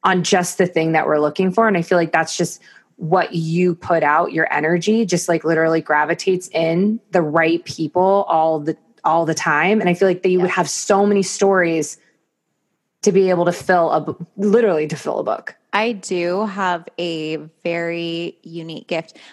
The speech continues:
Speaker 2: I don't even know if it's a gift 'cause I feel like anybody could do this, but I just have such a deep conviction and belief that I attract high vibrational, talented,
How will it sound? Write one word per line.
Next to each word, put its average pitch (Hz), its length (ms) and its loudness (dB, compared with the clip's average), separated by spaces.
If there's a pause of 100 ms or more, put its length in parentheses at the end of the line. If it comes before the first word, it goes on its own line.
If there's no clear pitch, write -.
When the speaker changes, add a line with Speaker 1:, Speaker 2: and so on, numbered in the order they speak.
Speaker 2:
I 220 80 0
don't 262 180 -2
even 285 180 -6
know 285 120 -2
if 269 100 -8
it's 254 140 -6
a 240 40 -4
gift 247 260 -6
'cause - 140 -12
I 196 100 -2
feel 220 140 -4
like 202 180 -4
anybody 202 380 -4
could 180 140 -12
do 202 160 -4
this, 208 160 -6
but 175 120 -8
I 175 120 -2
just 190 180 -8
have 170 240 -8
such - 480 -6
a 180 80 -6
deep 170 460 -10
conviction 165 720 -8
and 156 180 -10
belief 151 680 -6
that 156 580 -2 (640)
I 165 540 0
attract 151 640 -6
high 151 500 -6
vibrational, 156 1200 -6 (100)
talented, 156 1160 -6